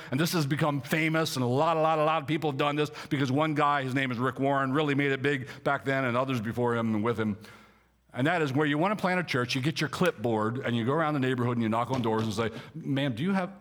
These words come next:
do you go to a church?" "No, we don't." "Oh, can I just talk to you for a second?" Stick your foot in the door. And,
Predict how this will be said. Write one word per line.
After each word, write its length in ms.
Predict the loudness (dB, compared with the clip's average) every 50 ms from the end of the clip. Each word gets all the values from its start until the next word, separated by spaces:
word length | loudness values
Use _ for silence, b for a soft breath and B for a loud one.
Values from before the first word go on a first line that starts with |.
| -10 -6
do 80 | -4
you 80 | -4 -2
go 120 | 0 0
to 120 | 0 0 -2
a 40 |
church?" 300 | -2 -4 -4 -6 -4 -4
"No, 140 | -2 -2 0
we 80 | 0 0
don't." 200 | 0 -2 -2 -2 -4
"Oh, 80 | -4
can 200 | -2 -2 -2 0
I 120 | -2 -2 -2
just 180 | -4 -4 -2
talk 180 | -2 -2 -2 -2
to 60 | -2
you 60 | -4 -2
for 140 | 0 -2
a 20 | -2
second?" 340 | 0 -2 -4 -4 -4 -8 -8 -10 -14
Stick 260 | -12 -10 -10 -10 -8
your 80 | -10 -10
foot 220 | -8 -8 -10 -8
in 60 | -8
the 40 | -8
door. 300 | -8 -6 -6 -6 -6 -6
And, 80 | -8